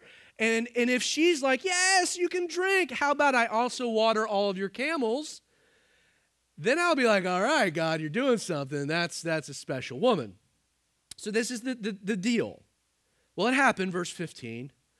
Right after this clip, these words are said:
<clears throat> that even before Eleazar had, had finished speaking,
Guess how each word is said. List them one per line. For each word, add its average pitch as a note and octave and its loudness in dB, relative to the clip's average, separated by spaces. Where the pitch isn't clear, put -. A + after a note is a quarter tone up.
<clears throat> - -20
that B3+ 2
even F4+ 4
before C4+ 2
Eleazar A3+ 0
had, G3 -4
had A#3 0
finished A#3 -4
speaking, F4 0